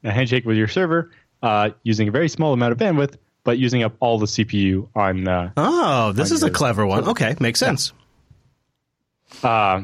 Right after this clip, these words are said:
Speaker 1: so the, the flaw is in the way that Open S S L handles S S L alerts.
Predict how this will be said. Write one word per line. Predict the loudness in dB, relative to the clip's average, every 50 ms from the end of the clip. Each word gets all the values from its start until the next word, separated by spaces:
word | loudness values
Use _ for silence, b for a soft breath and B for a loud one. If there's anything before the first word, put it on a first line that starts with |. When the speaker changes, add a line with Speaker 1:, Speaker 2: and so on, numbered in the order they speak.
| -6 -10
Speaker 1:
so | -4 -2 0 0
the, | 0 0
the | -2 -2
flaw | -2 0 0 0
is | 0 0
in | 0 0
the | 2
way | 2 2 2
that | 0 0
Open | 0 0 0 0 0 0
S | 0 -2 -2 -4
S | 0 0
L | 0 2
handles | 2 2 0 2 2 2 0 -2 -2 -2
S | -2 -2 0 0
S | 0 0
L | 2 2 2 2
alerts. | 0 2 0 0 0 -2 -4 _ -14 -14 -14 -14